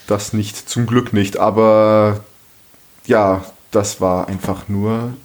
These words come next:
äh, schrecklich, muss man sagen. Jürgen Klopp mit einer starken Mannschaftsaufstellung, nur auf einzelnen Positionen geschont. Äh, Trent Alexander-Arnold, äh, blieb auf der Bank, dafür spielte Neco Williams, Robbo auf der Bank, dafür Milner,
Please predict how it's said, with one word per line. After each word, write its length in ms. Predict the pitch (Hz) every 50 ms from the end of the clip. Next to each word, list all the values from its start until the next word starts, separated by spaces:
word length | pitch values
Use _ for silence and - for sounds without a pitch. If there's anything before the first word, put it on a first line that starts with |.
| _ -
äh, 480 | 117 120 127 127 131 139 143 143 143
schrecklich, 560 | 139 - - - 131 120 - - 95 90 - -
muss 160 | 101 98 -
man 100 | 98 92
sagen. 320 | 87 87 87 85 85 95 104
Jürgen 200 | 117 117 113 110
Klopp 280 | - 139 143 143 -
mit 100 | 135 113
einer 100 | 101 117
starken 360 | - - 117 117 117 - -
Mannschaftsaufstellung, 1600 | 139 139 151 156 - 160 151 156 156 - - - - - - - - - - - - - - 147 147 143 - 156 151 156 165 160
nur 140 | 151 131 120
auf 260 | 120 120 - - -
einzelnen 360 | - 113 123 139 - 165 160 147
Positionen 520 | - 160 156 160 151 - 156 151 156 156
geschont. 640 | 160 151 147 - - 151 151 156 160 165 165 - -
Äh, 280 | - 104 110 113 110 107
Trent 220 | 110 - 117 110 110
Alexander-Arnold, 1000 | 107 110 107 - 110 104 98 76 98 113 131 139 127 131 131 135 135 - -
äh, 240 | - 113 117 120 123 127 123 123 - - - - - - -
blieb 180 | - 123 127 123
auf 100 | 123 120
der 120 | - 120 117
Bank, 500 | - 113 117 120 120 120 120 120 - - - - - - - _ -
dafür 280 | - 98 101 104 107 110
spielte 280 | 107 - - 110 120 104
Neco 340 | 113 131 135 - 143 131
Williams, 580 | 123 127 127 127 123 127 123 127 131 127 - - 120 113 107 101 98 - -
Robbo 460 | 113 117 123 123 - 131 131 123 120
auf 120 | 123 123 -
der 100 | 120 113
Bank, 380 | 113 - 120 117 120 120 - - - - - - - - _ _ -
dafür 280 | 127 113 110 110 117
Milner, 540 | 107 107 123 127 131 131 131 127 127 127 127